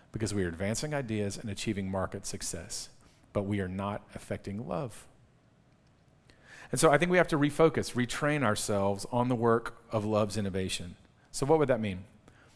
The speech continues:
If you're an innovator, let me speak to you first, and I'm gonna talk to investors. It means that what you are thinking about, it means that your innovations are not fundamentally about your ideas, but about your neighbor's needs.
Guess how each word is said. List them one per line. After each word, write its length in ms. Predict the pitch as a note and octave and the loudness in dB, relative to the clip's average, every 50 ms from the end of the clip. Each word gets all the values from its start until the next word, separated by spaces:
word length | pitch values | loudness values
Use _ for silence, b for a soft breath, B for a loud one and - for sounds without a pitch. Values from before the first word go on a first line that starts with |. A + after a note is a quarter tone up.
| b b b b b b b b b | b b b b b b b b b
If 140 | - D3 - | -2 0 4
you're 120 | D#3 D3+ D#3+ | 6 6 6
an 160 | E3+ E3 D3+ | 6 4 2
innovator, 640 | D#3 - D#3 D3+ C#3+ A#2 A2 G2+ F#2+ G2 A2 - - | 2 2 2 2 2 2 2 0 0 -2 -4 -4 -4
let 120 | B2 A#2 | -2 0
me 80 | A2+ A#2 | 0 0
speak 240 | G#2+ - - B2 A2+ - | -2 0 -2 -2 -2 0
to 60 | G#2+ | -2
you 120 | G#2 G2 | -2 -2
first, 340 | - - G#2 F#2 E2+ D#2 - | -2 -2 -2 -2 -2 -2 -4
and 80 | A#2 G2+ | -4 -4
I'm 80 | G2+ | -2
gonna 100 | G#2 G2+ | -4 -2
talk 200 | - A#2 G#2 F#2+ | 0 0 -2 -2
to 80 | - G#2 | -2 -6
investors. 580 | F#2 E2+ F2 E2+ - - - F2 G2 - - - - - _ _ B B B B B B B B B B B | -6 -4 -6 -6 -6 -8 -10 -10 -10 -12 -14 -14 -20 -20 _ _ B B B B B B B B B B B
It 120 | - - D3+ | -2 -2 2
means 340 | D3 E3 F3 F#3 F3+ D3+ C3+ | 4 4 4 4 2 4 4
that 160 | D3 D3+ C#3+ | 4 4 4
what 260 | A#2+ C3 D#3 F#3+ F3 | 6 6 6 4 4
you 540 | C#3+ C#3 C#3+ C#3 C3+ C3 C3 C3+ - - - - - | 0 2 2 4 4 4 2 0 -2 -6 -12 -4 -4
are 80 | B2 | -4
thinking 400 | A2+ - - D#3 D#3 C3 C#3 A#2+ | -4 0 0 -2 0 0 -2 -2
about, 360 | A2 F#2+ G2 F#2 F2+ F#2+ B2 C3+ | -2 -2 -2 -2 -2 -2 -2 -2
it 60 | C3+ | 0
means 220 | C#3+ D#3+ E3 D3+ | 0 0 0 2
that 140 | - F#3+ E3+ | 2 2 2
your 140 | E3 D3 D#3+ | 4 2 2
innovations 580 | - D#3 D3 C#3 C3 B2 B2 - - A#2 G#2 | 4 2 2 4 4 2 2 2 0 -2 -2
are 80 | G#2+ G#2+ | -2 0
not 220 | G#2+ A#2+ B2+ - | 2 2 0 0
fundamentally 560 | - - - C3+ C3 B2+ A#2+ A#2 A2+ G#2+ G#2+ G#2 | -2 -2 -2 0 0 0 0 -2 -2 0 -2 -2
about 280 | G2 F#2+ G2 G2 F#2+ | 0 0 0 0 0
your 220 | G2+ G2+ G2+ G2+ F#2+ | -2 -2 0 0 0
ideas, 500 | F#2 F2+ E2+ G2 F#2 F2+ F2 F2+ E2+ G2 | -2 -2 -4 -4 -4 -2 -4 -4 -6 -6
but 140 | F2+ F#2 | -6 -6
about 220 | F#2 F2 F#2 F#2 F#2+ | -4 -4 -4 -4 -4
your 100 | F#2+ F#2 | -6 -6
neighbor's 400 | F2+ F2+ F#2 F2+ E2 D#2+ E2 E2 | -4 -4 -4 -4 -6 -6 -8 -8
needs. 500 | E2+ F2+ E2+ D#2+ D#2+ D2 - - - | -8 -8 -8 -8 -10 -10 -10 -10 -10